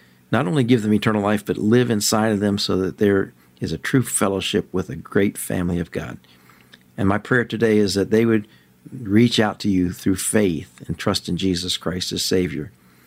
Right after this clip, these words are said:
And for us who do know Jesus Christ as Savior, help us to work to develop a deeper fellowship by the sharing of our lives and our resources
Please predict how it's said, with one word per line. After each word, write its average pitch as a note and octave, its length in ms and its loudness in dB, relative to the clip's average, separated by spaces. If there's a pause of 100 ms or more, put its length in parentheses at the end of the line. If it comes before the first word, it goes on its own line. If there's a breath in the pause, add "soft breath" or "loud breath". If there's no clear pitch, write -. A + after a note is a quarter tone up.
(220 soft breath)
And G#2+ 120 0
for B2 160 2
us A#2 200 -2
who B2+ 340 2
do D3 160 4
know F2+ 220 2
Jesus F2 360 -2
Christ F#2 360 -2
as F#2+ 100 -2
Savior, G#2 300 2
help C3+ 200 0
us C3 140 -4
to G#2 140 -4
work G#2+ 320 0 (300 soft breath)
to A2 100 -2
develop G#2+ 420 2
a F#2+ 60 -2
deeper A#2 520 2
fellowship G#2 680 -2
by F2 100 0
the D#2 80 -2
sharing G2+ 400 0
of F2+ 140 0
our F2 120 0
lives G2 480 0 (400 loud breath)
and F#2+ 120 0
our E2+ 120 -2
resources F#2 840 -2